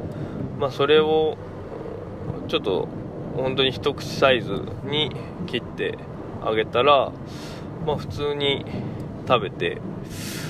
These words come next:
食べてくれて、それで、えー、しかもその、普通に今まで全然食べなかったのに、ナスも、その、お肉も、「美味しい、美味しい」って言って、昨日はもう本当に全部食べて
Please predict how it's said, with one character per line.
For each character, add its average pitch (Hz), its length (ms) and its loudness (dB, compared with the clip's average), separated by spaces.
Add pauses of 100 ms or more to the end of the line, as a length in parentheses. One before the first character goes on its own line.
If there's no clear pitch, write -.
(580)
食 120 140 2
べ 107 80 -4
て 95 100 -6
く 92 140 -6
れ 98 100 0
て、 - 120 -4
そ 139 120 -2
れ 147 100 4
で、 143 240 4 (580)
え 120 200 2
ー、 117 40 -2
し - 100 -8
か 127 100 4
も 101 100 2
そ 98 160 -2
の、 92 220 0 (360)
普 - 60 -8
通 135 80 -2
に 127 120 0
今 135 180 4
ま 139 140 4
で 117 60 -2
全 120 400 2
然 127 220 2
食 123 140 4
べ 117 80 2
な 101 140 2
か - 80 -2
っ - 40 -2
た - 140 -2
の 90 140 0
に、 95 260 -2
ナ 107 180 2
ス - 180 -6
も、 92 460 0 (260)
そ - 160 -4
の、 58 440 -2
お 107 60 0
肉 104 280 -4
も、 87 320 -2 (440)
「美 110 140 2
味 - 20 0
し 110 240 -4
い、 101 40 0
美 95 100 0
味 95 40 -2
し - 160 -8
い」 92 40 -6
っ - 40 -10
て 73 120 -4
言 - 20 -6
っ - 40 -6
て、 - 200 -4 (460)
昨 - 140 -8
日 113 120 -4
は 110 320 2
も 95 120 -2
う - 20 -2
本 107 160 -2
当 107 120 -2
に 104 320 -4 (480)
全 110 220 2
部 95 80 -4
食 101 140 -4
べ 98 80 -2
て - 260 -4